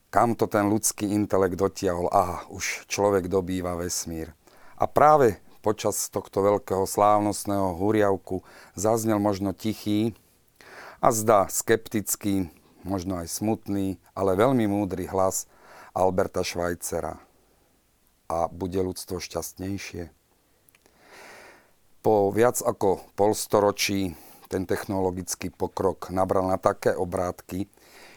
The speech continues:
že aj bez Alberta Schweitzera sa tu začína ozývať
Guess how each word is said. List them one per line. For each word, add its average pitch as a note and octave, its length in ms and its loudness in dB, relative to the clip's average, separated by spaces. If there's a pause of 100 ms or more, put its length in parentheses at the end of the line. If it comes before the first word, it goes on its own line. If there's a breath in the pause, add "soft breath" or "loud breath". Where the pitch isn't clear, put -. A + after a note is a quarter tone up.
že F2+ 240 -2
aj A2 160 2
bez F#2+ 240 2
Alberta A#2 560 2
Schweitzera G2+ 640 2
sa G#2 80 0
tu - 80 -6
začína A2 560 0
ozývať G#2+ 640 0